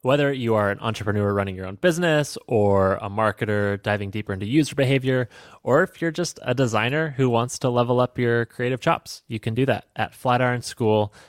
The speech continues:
They have a twenty-four week program just for you at one of their global WeWork campuses or online, where you have committed instructors, uh, with both industry and teaching experience helping you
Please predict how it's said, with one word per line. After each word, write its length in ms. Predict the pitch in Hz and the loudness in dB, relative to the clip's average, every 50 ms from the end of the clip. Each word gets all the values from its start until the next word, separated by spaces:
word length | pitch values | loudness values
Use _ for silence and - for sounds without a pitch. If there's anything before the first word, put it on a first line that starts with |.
| _ - | _ -8
They 80 | 113 | -6
have 160 | 104 107 104 104 | -4 -2 -4 -4
a 40 | |
twenty-four 600 | 101 - - - 131 143 147 135 - 139 131 123 | -4 -4 -4 -2 -2 -2 -4 -2 0 2 2 2
week 340 | 113 - 113 107 - - - | 2 0 -2 -4 -4 -8 -18
program 480 | - - 110 104 95 101 98 98 98 98 | -4 0 0 0 2 0 -2 -2 -4 -4
just 200 | - 120 113 - | -4 -4 -4 -2
for 80 | - 127 | -2 0
you 220 | 110 104 101 101 | 0 2 2 2
at 100 | 98 - | 0 -2
one 140 | 110 101 98 | -4 -4 -4
of 40 | 98 | -4
their 140 | 101 101 95 | -6 -6 -8
global 500 | 95 110 120 123 123 135 131 131 - 131 | -2 0 2 2 4 2 0 0 -2 -2
WeWork 320 | 120 117 120 120 113 - | -2 0 0 0 -2 -4
campuses 640 | - - 113 110 104 - - - 110 104 98 - - _ _ _ | -4 -4 -4 -4 -2 -6 -4 0 0 0 0 -2 -6 _ _ _
or 220 | - 107 110 123 | 0 0 2 2
online, 460 | 147 160 147 120 101 98 95 92 92 - _ _ _ _ _ _ _ _ | 2 0 0 0 0 0 0 -2 -4 -8 _ _ _ _ _ _ _ _
where 120 | - 110 | -6 -4
you 80 | 104 107 | -4 -2
have 200 | 110 117 110 - | -4 -4 -6 -6
committed 400 | - 127 123 127 135 135 135 131 | -10 -8 -4 -2 0 0 0 -2
instructors, 1000 | - - 117 104 - - - 143 127 - - 139 131 127 131 127 - - - - - | -2 -6 -8 -8 -8 -4 -4 -4 -4 -2 -4 -4 -2 -2 -2 -4 -6 -8 -12 -14 -10
uh, 240 | - 113 104 98 95 | -6 -2 0 0 0
with 220 | 95 98 98 - _ | 0 -2 -4 -4 _
both 240 | - 98 92 - - | -2 -2 -2 -2 -4
industry 500 | - 110 107 110 101 - - 107 95 - - | -6 -2 -2 -2 -2 -2 -2 -4 -4 -2 -2
and 220 | - 127 151 160 | -2 -2 -2 -2
teaching 300 | - - 127 - - 123 | 0 -2 -2 -2 -2 -4
experience 760 | 113 107 - - - - 110 107 107 107 110 110 - - - - - - - _ _ | -4 -6 -8 -6 0 2 2 4 4 2 0 -2 -4 -8 -14 -16 -20 -20 -20 _ _
helping 340 | _ - 143 139 - 143 139 | _ -4 -4 -2 -2 -4 -2
you 300 | 139 143 143 143 139 139 | -2 -2 -2 -2 -4 -6